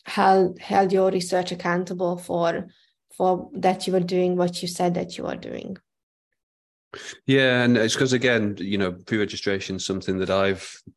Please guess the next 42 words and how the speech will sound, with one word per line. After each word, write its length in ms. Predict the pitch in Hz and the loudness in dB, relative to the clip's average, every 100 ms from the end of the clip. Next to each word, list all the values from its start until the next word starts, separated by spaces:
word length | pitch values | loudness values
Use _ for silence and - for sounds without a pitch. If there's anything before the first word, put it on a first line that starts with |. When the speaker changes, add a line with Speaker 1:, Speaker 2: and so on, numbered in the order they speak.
| _ | _
Speaker 2:
learnt 420 | 101 98 90 87 85 | 0 0 0 -2 -6
about 300 | 87 85 87 | -6 -6 -6
relatively 420 | 87 - - 87 | -8 -8 -8 -4
recently. 380 | 87 - 85 87 | -4 -4 -4 -2
And 100 | 95 | -2
as 120 | 98 | -2
you 60 | |
say, 340 | 87 - 87 85 | -4 -2 0 -2
it's 160 | - | -4
certainly 340 | - 95 80 87 | -2 -2 -2 -2
not, 240 | 90 - - _ _ 80 | -2 -4 -10 _ _ -10
it's 160 | 78 | -8
come 180 | - 92 | -4 -4
from 140 | 90 | -4
psychology. 680 | 87 87 87 90 87 85 - | -4 -6 -4 -4 -4 -4 -6
And 120 | 82 87 | -4 -2
I 40 | |
know, 280 | 87 87 87 - | -2 -4 -6 -10
uh, 60 | - - - - | -10 -10 -14 -8
I've 100 | 95 | -8
spoken 220 | - 92 | -2 -4
to 100 | 82 | -2
a 80 | 92 | -2
lot 60 | 87 | -2
of 100 | 87 | -4
colleagues 440 | 98 90 85 85 | -4 -2 -4 -4
in 80 | 87 | -4
different 240 | 92 82 | -4 -4
disciplines 440 | 90 87 - 85 78 | -6 -6 -4 -4 -2
who 120 | 87 | -4
can 160 | 87 82 | -2 -2
see 440 | - 104 95 87 - - - | 2 4 2 0 -10 -20 -6
how 180 | - 95 | 0 0
it 80 | 85 | 0
would 120 | 85 | -2
apply 300 | - 104 95 | -2 -2 -2
to 120 | - | -2
their 220 | 98 92 | 0 0
research, 500 | 85 - 85 80 - | -2 -4 -4 -8 -8
but 100 | - | -12
I 40 | 85 | -12
th-, 160 | - | -12